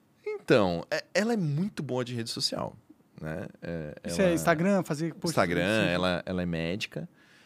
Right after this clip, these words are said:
Speaker 1: é neonatologista. Ela é
Speaker 2: Que que é isso?
Speaker 1: pediatra,
Speaker 2: Ah.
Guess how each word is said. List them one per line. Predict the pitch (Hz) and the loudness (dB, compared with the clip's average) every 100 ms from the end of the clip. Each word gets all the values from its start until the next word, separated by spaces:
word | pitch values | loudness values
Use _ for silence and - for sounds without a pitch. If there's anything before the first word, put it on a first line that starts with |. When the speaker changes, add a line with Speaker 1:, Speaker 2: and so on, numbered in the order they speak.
| _ _ | _ _
Speaker 1:
é | - 90 82 | -6 -4 -2
neonatologista. | 95 107 135 113 87 110 90 90 - - - _ _ _ _ _ | 0 2 2 -2 -4 -4 -4 -6 -8 -10 -16 _ _ _ _ _
Ela | - 80 | -10 -10
é | |
Speaker 2:
Que | - 98 | 0 2
que | - | 4
é | |
isso? | 285 | 6
Speaker 1:
pediatra, | 85 - - - 269 | 6 4 -2 -4 -6
Speaker 2:
Ah. | 214 196 | -6 -6